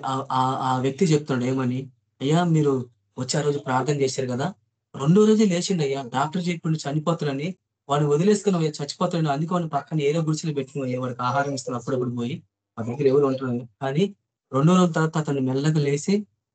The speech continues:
మంచిగా తింటుండో బలం పొందుకోండి, ఇప్పుడు ఏటకు పోయినా నన్ను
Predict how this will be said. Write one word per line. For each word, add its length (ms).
మంచిగా 300
తింటుండో 480
బలం 340
పొందుకోండి, 420
ఇప్పుడు 220
ఏటకు 340
పోయినా 220
నన్ను 200